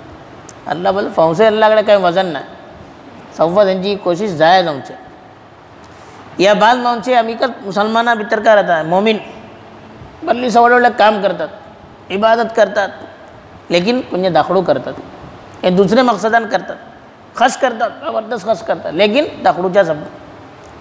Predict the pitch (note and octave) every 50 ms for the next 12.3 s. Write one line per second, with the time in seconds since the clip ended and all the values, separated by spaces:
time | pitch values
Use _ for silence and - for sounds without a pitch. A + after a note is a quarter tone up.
0 | - - - - - - - - - - - D3 F#3 G#3+ G#3 B3 A3+ - - -
1 | - - G3+ G#3+ G3 G3 G#3+ A3 B3 C4 B3 A3+ A3 G3+ G#3+ A3 G3 - - -
2 | - - A3 A3 A#3 A#3+ A3 G#3 A#3 G#3 A#3 A3+ A#3 A#3+ A3+ A3 A3 G#3+ G#3 G#3+
3 | - - E4 A3+ G3+ - E3+ - - - C#3 D#3+ G3 G#3 A3 B3 A#3 G#3 F#3+ G3
4 | F#3+ F#3+ - D4+ A#3 - - - A3+ A3+ G#3+ A3+ - - - - - F#3 E3 F#3
5 | G#3 G3+ F3 E3+ - - D#3+ D#3 D3+ E3 D3+ C#3+ - - - - - - - -
6 | F#3+ A3 G3+ F3+ G#3 G#3+ A#3 A#3+ A3 - A3 G#3 G3 G3 F#3 F3 - F#3 F#3 -
7 | - - - - - - - - - - - - - - - - - - - -
8 | - - - - - - - - - - - B3 A#3 - G#3 A3+ B3+ B3+ - D#4+
9 | D4 A#3+ G#3+ G3+ F3+ F3+ F3 - - - D#3 C3+ B2+ - - - - - - -
10 | - - - - - - - - G#3 A#3 A#3 A3+ G3 F3 A3 A#3+ B3+ G#3 A3 A3
11 | A#3 A#3 A#3 A3+ A#3+ A#3 G3+ D3+ D#3+ G#3 B3 A#3+ - - G3+ A3+ A3 G3 G#3 F#3
12 | D#3+ F3+ E3 D3 C#3 C3